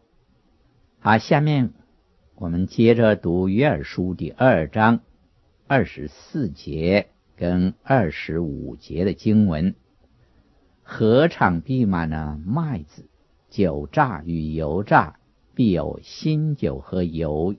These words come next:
盈溢。”我打发到你们中间的大军队，就是蝗虫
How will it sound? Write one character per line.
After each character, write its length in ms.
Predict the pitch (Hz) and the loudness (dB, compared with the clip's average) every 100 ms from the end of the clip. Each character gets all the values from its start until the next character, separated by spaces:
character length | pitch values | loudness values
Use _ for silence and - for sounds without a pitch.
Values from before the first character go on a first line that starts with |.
| _ _ - | _ _ -10
盈 440 | 82 73 87 104 | -6 -4 -4 -2
溢。” 180 | 120 - _ _ _ _ _ _ _ _ _ _ _ _ _ _ _ _ _ | -2 -2 _ _ _ _ _ _ _ _ _ _ _ _ _ _ _ _ _
我 120 | - 175 | 2 4
打 220 | 113 87 | 4 2
发 200 | - 131 | 2 2
到 160 | 131 | 2
你 100 | 104 | 2
们 180 | 82 98 | 0 -2
中 240 | - 120 113 | -2 -4 -2
间 180 | 120 | 0
的 160 | 104 85 | 0 -2
大 360 | - 147 117 80 | -4 -6 -6 -6
军 280 | - 110 | -2 0
队， 240 | 110 107 73 _ _ _ _ | 2 0 -2 _ _ _ _
就 160 | - 90 | -4 -4
是 420 | - 90 82 76 - - | -2 -4 -4 -6 -10 -8
蝗 280 | 85 95 127 | -2 0 0
虫 360 | - 80 98 | -2 -4 -2